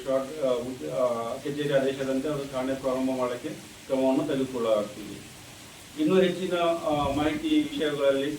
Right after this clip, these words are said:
ತಾವು ಯಾವುದೇ ಒಂದು, ಆ, ತಮಗೆ ಮಾಹಿತಿ ಅಥವಾ, ಆ, ಯಾವುದೇ ಸಂದರ್ಭ, ಆ,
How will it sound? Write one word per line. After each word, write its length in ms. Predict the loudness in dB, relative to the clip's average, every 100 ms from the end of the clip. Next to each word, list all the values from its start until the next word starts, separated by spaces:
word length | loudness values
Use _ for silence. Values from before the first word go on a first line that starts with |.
| -10 -14 0
ತಾವು 260 | 2 4 6
ಯಾವುದೇ 300 | 6 6 6
ಒಂದು, 560 | 8 10 8 8 6
ಆ, 300 | 6 6 4
ತಮಗೆ 340 | 4 4 2 2
ಮಾಹಿತಿ 500 | 0 0 4 6 6
ಅಥವಾ, 260 | 4 0
ಆ, 380 | 0 0 2 4 4
ಯಾವುದೇ 280 | 4 2
ಸಂದರ್ಭ, 360 | 2 4 4 6
ಆ, 580 | 6 6 -2 -4 -2